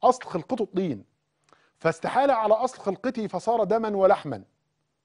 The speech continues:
تمام؟ تمام؟ فالجن ده مارج، مارج من نار، اصله هبو نار او رماد بتاع النار،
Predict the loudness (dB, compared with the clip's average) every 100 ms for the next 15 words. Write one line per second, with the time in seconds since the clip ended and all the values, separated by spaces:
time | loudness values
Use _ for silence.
0 | _ 0 2 0 -6 _ _ -2 -2 -2
1 | 0 -2 0 -2 4 4 4 _ _ _
2 | 0 2 4 2 0 -4 -2 -2 -4 -4
3 | 0 0 -2 _ _ _ _ _ 2 2
4 | 0 2 2 2 2 2 2 0 2 2
5 | 2 0 -2 -4 0 0 0